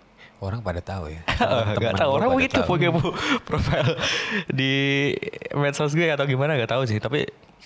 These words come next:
Speaker 2: ah, mereka juga ternyata kenal itu gitu. Yang, yang gue nggak habis pikir juga, oh, <laughs> mereka juga notice gitu loh. Dan akhirnya, eh, itu pelan-pelan gue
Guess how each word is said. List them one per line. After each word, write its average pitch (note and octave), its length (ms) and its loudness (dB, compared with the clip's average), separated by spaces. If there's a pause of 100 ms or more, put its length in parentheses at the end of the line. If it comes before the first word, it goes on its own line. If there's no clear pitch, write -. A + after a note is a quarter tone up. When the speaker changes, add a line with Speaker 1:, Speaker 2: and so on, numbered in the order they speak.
(380)
Speaker 2:
ah, C#3+ 640 -4
mereka D#3+ 500 0
juga B2 380 2
ternyata E3+ 400 2
kenal E3+ 260 4
itu F#3 240 0
gitu. G2+ 160 0
Yang, G#2 400 -2
yang A2 220 0
gue G#2+ 160 2
nggak G#2+ 160 0 (100)
habis A2 240 -2
pikir C3 240 -2
juga, G#2 200 -6 (1300)
oh, C4 260 0 (100)
<laughs> D#3 100 4
mereka D#3+ 260 4
juga A#2 340 0 (220)
notice D3+ 340 0
gitu F2 140 -2
loh. - 160 -8 (1200)
Dan G#2 180 -2
akhirnya, G#2+ 520 2 (1400)
eh, C#3+ 800 2 (140)
itu C#3+ 320 0
pelan-pelan C#3+ 560 2
gue A2+ 260 2